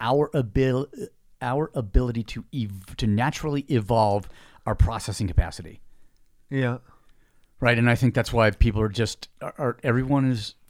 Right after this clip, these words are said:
Speaker 1: fucking overwhelmed. Like, d-, you greet people, someone you haven't seen for a while. "Hey, how's it going?" You know,
Speaker 2: Mm-hmm.
Speaker 1: like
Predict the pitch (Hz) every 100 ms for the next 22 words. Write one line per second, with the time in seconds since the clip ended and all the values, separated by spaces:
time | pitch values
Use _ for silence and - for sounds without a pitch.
0 | _ - 131 - 143 139 113 120 117 208
1 | 131 85 95 117 - - 143 226 - 247
2 | 214 156 160 226 - 139 127 165 139 131
3 | 139 127 165 165 123 110 117 180 180 180
4 | 190 202 185 123 110 120 135 120 151 165
5 | - - 156